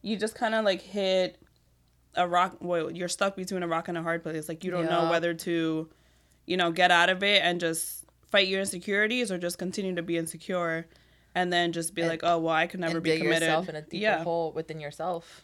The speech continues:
Speaker 1: "I can never be committed because I'm, I'm too ugly," or, like, "No one ever compliments me," or, "No one loves me the way I wanna be loved." And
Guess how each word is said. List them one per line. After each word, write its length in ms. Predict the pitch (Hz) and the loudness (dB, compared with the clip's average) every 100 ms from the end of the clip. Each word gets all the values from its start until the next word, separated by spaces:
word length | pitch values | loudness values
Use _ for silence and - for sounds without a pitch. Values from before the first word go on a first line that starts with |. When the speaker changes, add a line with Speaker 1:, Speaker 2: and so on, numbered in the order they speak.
| - | 2
Speaker 1:
"I 100 | 202 | 4
can 140 | 214 202 | 4 2
never 200 | 180 170 | 2 2
be 120 | 165 | 0
committed 420 | 170 170 165 165 | 0 -2 0 0
because 380 | 160 160 160 165 | -2 -2 -2 -2
I'm, 440 | 165 165 160 165 - | 0 0 0 -4 -4
I'm 140 | 170 170 | -6 -4
too 180 | 233 226 | 0 2
ugly," 400 | 233 202 175 165 | 2 0 0 0
or, 380 | 165 156 165 - _ _ - | 0 0 -2 -8 _ _ -8
like, 100 | 185 | -2
"No 100 | 202 | 0
one 100 | 220 | 2
ever 160 | 226 233 | 2 0
compliments 560 | 247 247 240 190 180 185 | 0 0 0 -2 -2 -4
me," 160 | 175 | -2
or, 60 | 175 | -2
"No 120 | 180 | -2
one 180 | 185 202 | -2 0
loves 220 | 202 208 | -2 -2
me 100 | 202 | -2
the 100 | 196 185 | -2 0
way 100 | 185 | 0
I 80 | |
wanna 220 | 196 202 170 | 0 -2 -4
be 100 | 165 | -2
loved." 340 | 160 156 160 | -2 -4 -6
And 260 | 160 160 | -8 -6